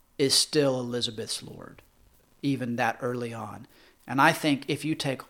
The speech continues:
all of the rest of the passages out, you do what you say, "Okay, Psalms and Jeremiah, that's poetic," whatever you want to argue.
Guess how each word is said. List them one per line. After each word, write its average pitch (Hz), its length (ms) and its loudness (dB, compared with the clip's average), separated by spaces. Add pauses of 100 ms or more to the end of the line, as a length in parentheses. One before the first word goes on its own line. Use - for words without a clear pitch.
all 165 220 10
of 143 120 4
the 127 100 -2
rest 127 260 -4
of 123 80 -8
the - 80 -10
passages 120 880 -2 (320)
out, 120 360 -4 (300)
you 135 140 -4
do 135 200 4
what 135 200 2
you 139 80 0
say, 135 220 2
"Okay, 127 380 -4 (100)
Psalms 147 580 4
and 123 180 -4
Jeremiah, 135 480 0
that's 123 180 -6
poetic," 135 520 -2
whatever 131 300 -2
you 131 120 -4
want 127 160 -6
to 127 120 -10
argue. 123 520 -4